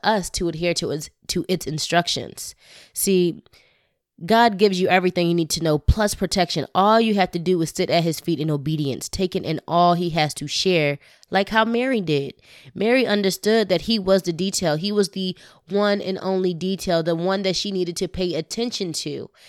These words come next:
See, Martha didn't see it, but Mary understood that, "Hey,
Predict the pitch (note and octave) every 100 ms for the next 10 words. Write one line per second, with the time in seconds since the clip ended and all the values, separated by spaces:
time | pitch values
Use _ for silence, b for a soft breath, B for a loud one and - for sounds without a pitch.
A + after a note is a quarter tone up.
0 | B B G3+ F#3 G3 B3 G#3+ F#3+ D#3+ E3+
1 | A#3+ A#3 F3 E3 G3 A#3 A3 F#3 F3+ -
2 | G3+ G#3 F#3 E3 G3 G#3+ D#3+